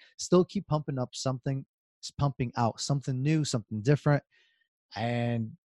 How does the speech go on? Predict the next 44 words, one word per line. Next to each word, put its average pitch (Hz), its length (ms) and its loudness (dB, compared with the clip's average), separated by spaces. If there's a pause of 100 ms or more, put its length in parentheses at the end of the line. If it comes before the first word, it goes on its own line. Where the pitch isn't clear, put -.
(120)
things 127 240 4
just - 220 0
come 131 320 4 (100)
to 120 140 2
my 117 100 6
mind. 113 440 4 (180)
Things 113 260 4
just - 180 2
sort 113 140 2
of 101 80 0
flow. 110 480 6
And 95 340 2 (600)
I, 101 220 -2
I 107 60 2
don't 107 140 2
know 107 120 4
what 107 180 4
it 104 140 6
is. 160 460 10 (280)
I 98 80 6
don't 104 100 6
know 104 140 6
if 98 80 0
I 98 80 4
just - 360 0
like 101 340 2
the - 80 -6
spotlight. 143 600 4
I 113 100 2
like 101 220 0
to - 80 -6
be 110 120 0
in 107 80 2
front 117 180 4
of 110 60 4
the 104 80 2
camera, 147 400 10
in 143 60 6
front 117 200 2
of - 0 -
the 104 220 4
mic, 160 240 2 (500)
but 117 220 4 (720)
it, 202 160 0